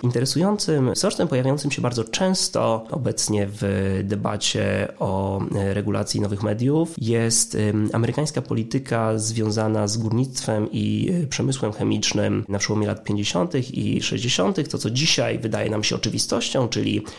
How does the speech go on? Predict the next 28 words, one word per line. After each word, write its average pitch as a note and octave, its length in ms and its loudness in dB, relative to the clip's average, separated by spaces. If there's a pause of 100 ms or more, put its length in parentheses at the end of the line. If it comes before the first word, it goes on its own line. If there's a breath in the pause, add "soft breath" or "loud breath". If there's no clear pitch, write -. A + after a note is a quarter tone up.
fakt, G#2+ 180 0
że G2+ 120 0
nie A2 100 2
można A2 300 2
wylewać A2 360 2
ścieków G#2 380 0
do A2 100 2
rzeki, A2+ 500 2
zostawiać G#2 680 0
rozwalonych, A2 640 2
e, A2 280 4
radioaktywnych A2 640 0
hałd, G#2 560 0
e, G2+ 120 0
i, A2 260 0
i G#2+ 60 2
robić G#2+ 280 2
innych B2 280 2
rzeczy G#2+ 480 0
silnie B2 280 0
zanieczyszczających. G#2+ 920 0
Pod - 140 -4
koniec F3 200 0
lat D3 200 -2
pięćdziesiątych C3 560 0
jeszcze A#2 380 2
ubiegłego A#2+ 680 0
stulecia D3 640 2